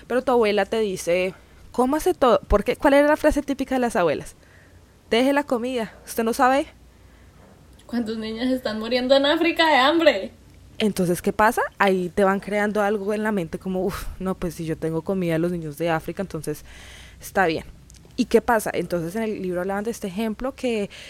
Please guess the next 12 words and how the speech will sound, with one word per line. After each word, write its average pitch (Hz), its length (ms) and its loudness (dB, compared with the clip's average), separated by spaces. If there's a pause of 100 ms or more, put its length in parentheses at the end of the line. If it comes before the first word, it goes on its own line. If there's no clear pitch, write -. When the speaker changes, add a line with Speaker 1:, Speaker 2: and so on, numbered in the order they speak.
(160)
Speaker 1:
ya 202 140 4
después 214 460 -2
tú 220 160 -2
no 214 120 -4
tienes 214 520 -6 (180)
seis, 214 420 -2
siete 190 280 -4
años, - 400 -4 (220)
tienes 196 680 -4 (340)
veinticinco, 208 800 -2 (340)
treinta 185 340 2
años. - 300 -4